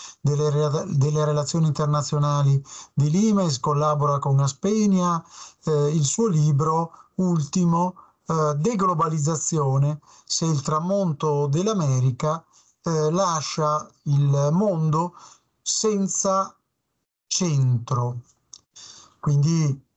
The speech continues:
la, eh, globalizzazione, eh, secondo, secondo Maronta porta a, ovviamente al multilateralismo, ma porta anche, e qui con una concretezza giuridica direi che possiamo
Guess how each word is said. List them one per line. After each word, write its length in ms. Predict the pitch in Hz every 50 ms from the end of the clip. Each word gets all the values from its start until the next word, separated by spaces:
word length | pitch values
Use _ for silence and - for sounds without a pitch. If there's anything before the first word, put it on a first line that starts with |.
| _
la, 760 | - 139 135 131 131 131 131 127 127 - - - 135 127 123 123
eh, 40 | 123
globalizzazione, 1400 | 117 123 135 135 123 139 135 135 131 120 143 143 131 - - 170 165 165 160 156 151 151 147 147 139 135 135 139 - -
eh, 420 | 143 131 127 127 127 127 123 123
secondo, 760 | 120 - - 135 - - 143 139 139 135 131 135 131 127 127 - - - - - - -
secondo 400 | - - 143 - 143 135 139 139
Maronta 840 | 135 135 135 151 170 185 175 165 143 - 156 147 147 143 139 135
porta 640 | 139 - 147 135 139 143 143 143 - 147 135 131 - - - - - - _
a, 340 | - 139 131 127 131 135 139
ovviamente 580 | 143 123 117 131 131 143 190 208 202 185 - 165
al 100 | 147 143
multilateralismo, 1000 | 160 170 160 135 - 143 147 147 143 196 185 190 175 165 190 185 160 151 147 135
ma 140 | 135 135
porta 420 | 135 - 185 190 185 175 - - 160
anche, 540 | 160 156 147 143 135 127 117 - 127 120 113 - - - - - _ -
e 100 | 127 113
qui 260 | - 160 165 147 - _
con 180 | - - 143 143
una 140 | 143 139 135
concretezza 600 | - 147 135 131 - 123 - 156 143 - - 143
giuridica 580 | 127 120 139 139 151 151 139 139 131 117 - 135
direi 320 | 120 127 131 135 143 139
che 140 | 139 - 135
possiamo 640 | - - 135 - - - 143 135 135 135 131 131 -